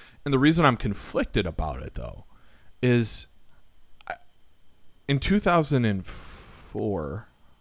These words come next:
I voted for Bush again because I was like, "We need to, to lead us during this wartime," blah, blah, blah. And now looking back, I realize how fatal a mistake that is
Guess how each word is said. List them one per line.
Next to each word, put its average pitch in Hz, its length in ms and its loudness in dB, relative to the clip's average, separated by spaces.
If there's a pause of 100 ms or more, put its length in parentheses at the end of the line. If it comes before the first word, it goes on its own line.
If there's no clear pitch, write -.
(120)
I 104 120 0
voted 104 840 -2 (100)
for 95 340 -2
Bush 92 380 -4
again 98 320 -6
because 98 280 -8
I - 40 -8
was 69 120 -10
like, - 200 -16
"We 104 120 -6
need 95 280 -8
to, 85 260 -10 (540)
to 85 100 -8
lead 110 240 -2
us 104 300 -2
during 87 220 -6
this - 200 -12
wartime," 107 640 -2
blah, 98 160 -4
blah, 90 100 -10
blah. 85 240 -14 (800)
And 110 160 0
now 127 160 4
looking 120 340 4
back, 107 420 4
I 98 40 0
realize 101 440 0
how 135 420 4
fatal 117 500 2
a 90 60 -4
mistake 90 560 -6
that 82 220 -6
is 90 580 -4